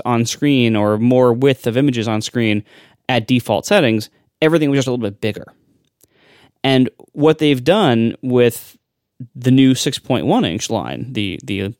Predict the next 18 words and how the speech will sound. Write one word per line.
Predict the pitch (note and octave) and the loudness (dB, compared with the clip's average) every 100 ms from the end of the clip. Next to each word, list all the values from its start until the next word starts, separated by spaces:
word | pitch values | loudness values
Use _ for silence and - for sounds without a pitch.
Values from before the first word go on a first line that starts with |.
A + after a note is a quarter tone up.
| - | -12
um, | G2 C2 - - _ | -10 -10 -14 -18 _
twelve | - C3+ A2 G2+ G2+ - _ _ - | -4 0 2 0 -2 -10 _ _ -8
and | A#2 - | -4 0
also | D3+ - A#2+ | 0 0 -4
the | |
twelve | G2+ G#2 E2+ | -4 -4 -4
Pro, | - E3+ G#2+ | -2 0 0
they | G2+ C#3 | 0 0
now | D#3 C3+ A#2 | 0 0 0
both | G#2+ B2 A2 | 0 0 0
match | G#2+ G2+ C3 E3+ E2 - - - _ _ _ _ _ _ - | -2 -4 -2 -2 -4 -8 -12 -14 _ _ _ _ _ _ -6
at | A#2 G#2+ - _ - | -2 -2 -4 _ -20
three | - B2 C#3 B2+ | -10 -2 0 0
ninety | A#2+ C3+ A#2 F#2+ - | 0 0 0 -4 -8
wide | - G#2 F#2+ - - - _ _ _ _ _ _ _ - | -12 -10 -10 -10 -12 -16 _ _ _ _ _ _ _ -10
at | - - | -10 -10
three | - G#2+ | -8 -6
X. | - - - - | -6 -10 -20 -20